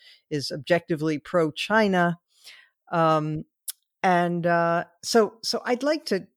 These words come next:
get your comments on that, but also I, I think this is a moment where people around the world will be evaluating their own government's, uh, ability to respond to this. And,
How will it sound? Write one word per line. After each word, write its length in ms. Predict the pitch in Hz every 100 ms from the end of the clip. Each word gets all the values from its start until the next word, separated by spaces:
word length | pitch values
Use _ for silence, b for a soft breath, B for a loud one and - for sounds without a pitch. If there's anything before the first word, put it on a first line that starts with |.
| 180
get 160 | 180 -
your 140 | 160
comments 580 | - 208 190 170 160 - -
on 400 | 151 143 135 135
that, 360 | 175 160 147 -
but 160 | 165 -
also 680 | 233 269 262 - 151 143 -
I, 160 | 185 - -
I 60 |
think 240 | 214 349 349
this 200 | 294 233
is 140 | 185
a 60 | 170
moment 420 | 190 202 170 -
where 460 | 151 151 147 147 - _ _ _ -
people 480 | 294 320 294 - _ -
around 380 | 160 180 202 185
the 80 | 156
world 480 | 139 151 151 139 -
will 240 | 165 202 180
be 220 | 170 156
evaluating 920 | 147 156 156 151 147 139 139 135 135 b b b b b b b
their 160 | 156 160
own 220 | 180 190
government's, 640 | 170 165 156 147 143 - - B B B
uh, 180 | - 151
ability 580 | - 147 170 165 151 139
to 180 | - 143
respond 560 | 135 - - 147 143 139
to 100 | 135
this. 460 | 131 123 - - - -
And, 480 | 151 151 147 143